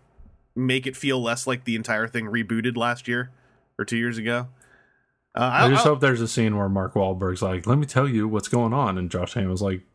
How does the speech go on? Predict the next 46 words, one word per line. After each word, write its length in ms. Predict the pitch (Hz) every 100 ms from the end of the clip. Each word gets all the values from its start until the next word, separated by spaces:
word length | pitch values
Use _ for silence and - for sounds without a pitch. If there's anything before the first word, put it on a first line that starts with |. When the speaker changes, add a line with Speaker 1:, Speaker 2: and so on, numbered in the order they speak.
| -
Speaker 2:
S-, 280 | - - - _ - - - -
"Idiot." 460 | 147 160 160 170 - _
<laughs> 160 | _ -
Speaker 1:
I, 80 | 139 - - - 135
Speaker 2:
I 140 | 170 -
Speaker 1:
I 80 | 175
Speaker 2:
know 80 | 147
Speaker 1:
think 100 | 143
Speaker 2:
more 100 | 160
Speaker 1:
we're 80 | -
Speaker 2:
about 180 | 151
what's 160 | 143 139
going 300 | 156 156 147
on 120 | 151
than 120 | 131
you. 260 | 127 127 101 - 147
Speaker 1:
I 80 | 151
think 220 | 165 202
we're 140 | 180 185
in 160 | 160
for 180 | 156 160
a 60 | -
scene 260 | - 147
of 100 | 135
Mark 220 | 123 135 127
Wahlberg 460 | 123 127 120 120
getting 260 | 127 120 113
big 260 | 110 113
dogged 300 | 110 110 101
by 120 | 95 107
Josh 280 | 110 101
Duhamel. 400 | - 104 104 101
Speaker 2:
<laughs> 0 |
That'd 560 | 135 170 143 110 113 104
be 60 | 107
Speaker 1:
And 80 |
I, 40 | 113
Speaker 2:
great. 220 | 120 104
Speaker 1:
I'm 100 | 127
kinda 220 | 131 139
looking 220 | 131 127
forward 220 | 127 120 113
to 60 |
that, 200 | 113 104
'cause, 120 | 147
uh, 100 | 147